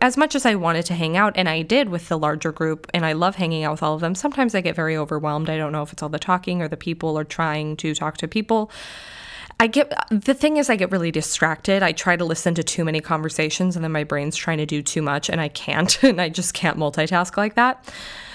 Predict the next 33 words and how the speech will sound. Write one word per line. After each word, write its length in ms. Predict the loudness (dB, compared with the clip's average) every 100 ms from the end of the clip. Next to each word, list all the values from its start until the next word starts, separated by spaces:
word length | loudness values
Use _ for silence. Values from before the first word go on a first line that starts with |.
| -6
So 220 | 4 4
it 120 | 4
becomes 640 | 0 2 4 4 2 -2 -2 -4
a, 100 | -6 -6 _ 4
a 120 | 4
real 300 | 4 4 2
exercise. 600 | 0 2 2 2 0 0
It 60 | -2
becomes 340 | 0 2 2
very 320 | 2 2 2
exhausting 680 | 0 0 0 0 -2 -2 -2
for 160 | -2 -2
me 120 | 0
to 80 | -2
try 200 | -2 0
to 120 | 2
do 120 | 2
that. 160 | 2 2
But 100 | 2
when 120 | 2
I'm 220 | 2 2 0
alone 460 | 2 2 2 0
with 140 | 0 -2
a 40 |
group 280 | -4 -4 0
of 320 | 0 0 -2
three, 440 | -8 -4 0 0 0
four, 320 | 0 0 2
or 40 |
five, 300 | 2 2 2
even 240 | 0 0 0
six 320 | -2 -4 -6
people, 560 | -6 -4 0 2 0